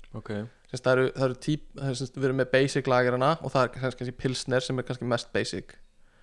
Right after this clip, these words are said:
Speaker 2: Það eru þessi ljósi. Eh, og svo erum við með eitthvað, eitthvað sem heitir Bock eða Doppelbock.
Speaker 1: Mhm.
Speaker 2: Og hvort þú ert með Bock eða Doppelbock, það fer eftir í hversu sterkt það er, held ég. Þannig að ef þú
Speaker 1: Ok.
Speaker 2: ert yfir sex í pró-,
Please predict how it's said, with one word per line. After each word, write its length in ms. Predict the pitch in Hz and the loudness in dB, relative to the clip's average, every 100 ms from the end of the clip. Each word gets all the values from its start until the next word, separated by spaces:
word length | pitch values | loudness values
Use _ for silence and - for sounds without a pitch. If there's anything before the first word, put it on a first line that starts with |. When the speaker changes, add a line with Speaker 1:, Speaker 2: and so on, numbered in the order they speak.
| - - _ - - | -20 -20 _ -10 -4
Speaker 2:
Það 60 | |
eru 80 | 123 | -2
þessi 180 | 123 127 | -2 0
ljósi. 340 | 117 120 - 139 - - - - - - | 0 0 0 -2 -2 -16 -20 -20 -20 0
Eh, 220 | 139 139 139 | 8 8 8
og 60 | 135 | 4
svo 200 | - 156 | 4 6
erum 140 | 151 147 | 6 6
við 60 | |
með 140 | 147 143 | 6 4
eitthvað, 200 | 139 135 | 2 -2
eitthvað 480 | 139 131 135 127 127 | -2 2 2 2 0
sem 120 | 143 | 0
heitir 220 | 135 139 - | 2 2 4
Bock 480 | 131 - - - - - - - | 2 2 -4 -12 -16 -18 -20 -4
eða 240 | 127 123 123 - - - - - - | 2 2 0 -10 -20 -20 -20 -4 4
Doppelbock. 1040 | 151 - - - 127 - - - - - - - | 4 4 0 2 2 0 -12 -12 -18 -20 -14 -10
Speaker 1:
Mhm. 260 | 107 107 | -8 -2
Speaker 2:
Og 240 | 127 123 - - - - - - - - - - _ _ - | 2 2 2 -8 -20 -20 -20 -20 -20 -20 -20 -20 _ _ -16
hvort 240 | - 139 - | -2 -2 2
þú 100 | 151 | 0
ert 60 | 147 | 2
með 180 | 139 - | 0 4
Bock 300 | 143 143 - | 4 4 2
eða 160 | 139 - | 2 4
Doppelbock, 540 | 143 - 139 131 - | 0 0 0 0 0
það 100 | 127 | -4
fer 260 | - 135 131 | 2 2 2
eftir 280 | 131 - 127 | -2 -2 -6
í 60 | |
hversu 240 | - 120 123 | -4 -4 -6
sterkt 400 | - 117 - - | -4 -6 -6 -10
það 140 | 95 - | -8 -8
er, 80 | - | -10
held 100 | - | -12
ég. 100 | - - - | -14 -20 -6
Þannig 160 | 135 123 | 0 2
að 40 | |
ef 80 | 123 | 2
þú 60 | |
Speaker 1:
Ok. 60 | 110 | 2
Speaker 2:
ert 160 | 143 143 | 4 4
yfir 80 | 139 | 2
sex 360 | - 135 - | 0 -2 -2
í 40 | 131 | -4
pró-, 220 | 139 | -2